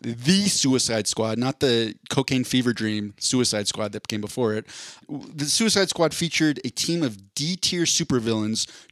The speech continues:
turned anti-heroes with exploding chips in their heads, sent to the island nation of Corto Maltese on a suicide mission for the U S government.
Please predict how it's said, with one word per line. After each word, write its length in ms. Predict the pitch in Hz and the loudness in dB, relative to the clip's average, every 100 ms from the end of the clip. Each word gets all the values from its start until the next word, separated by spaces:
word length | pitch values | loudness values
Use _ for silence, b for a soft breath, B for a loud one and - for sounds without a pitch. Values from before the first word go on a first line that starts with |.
| - | 2
turned 260 | 151 127 - | 2 2 2
anti-heroes 760 | 165 185 135 113 104 104 104 107 | 2 4 2 2 0 -2 -2 -4
with 160 | 107 | -6
exploding 580 | 113 - - 175 196 196 | -2 0 2 2 2 -2
chips 320 | - 175 - | 2 2 2
in 80 | 127 | 0
their 120 | 107 | -2
heads, 360 | 95 107 107 - B B B | -4 -8 -6 -8 B B B
sent 320 | - 190 226 | 0 0 0
to 100 | - | -2
the 180 | 143 127 - | -2 -4 -2
island 380 | 147 196 196 | -2 0 0
nation 340 | 170 175 - 175 | 2 2 2 -2
of 140 | 107 | -4
Corto 320 | - 220 226 | 0 0 2
Maltese 540 | 190 175 - 196 202 170 | 0 0 0 -2 0 0
on 160 | 131 | -2
a 40 | 104 | -2
suicide 540 | - 196 202 - 165 | 0 2 2 4 4
mission 300 | 151 - 180 | 2 0 0
for 100 | - | -4
the 60 | 101 | -2
U 200 | 117 160 | 2 2
S 120 | 147 | 2
government. 520 | - 135 107 98 98 | 2 2 0 -6 -10